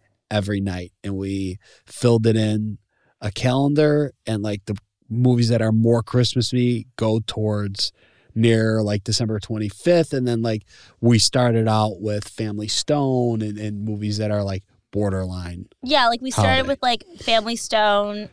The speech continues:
Speaker 2: and The Holiday, and then we're gonna end with, like, Elf and, like, Santa Claus, like,
Speaker 1: Yep.
Speaker 2: super Christmassy
Speaker 1: Yep.
Speaker 2: movies.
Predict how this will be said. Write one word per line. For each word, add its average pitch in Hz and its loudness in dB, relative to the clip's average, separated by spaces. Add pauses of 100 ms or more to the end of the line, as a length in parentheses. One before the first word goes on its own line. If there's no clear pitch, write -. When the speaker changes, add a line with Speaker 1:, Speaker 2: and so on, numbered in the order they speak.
Speaker 2:
and 190 0
The 202 -4
Holiday, 233 2 (500)
and 214 0
then 214 0
we're 208 -2
gonna 208 0
end 202 0
with, 185 -4
like, 185 -2 (120)
Elf - -2 (120)
and, 190 -6
like, 170 -8
Santa 180 0
Claus, - -10
like, - -12
Speaker 1:
Yep. - 4
Speaker 2:
super 196 -8
Christmassy - -12
Speaker 1:
Yep. - 2
Speaker 2:
movies. - -16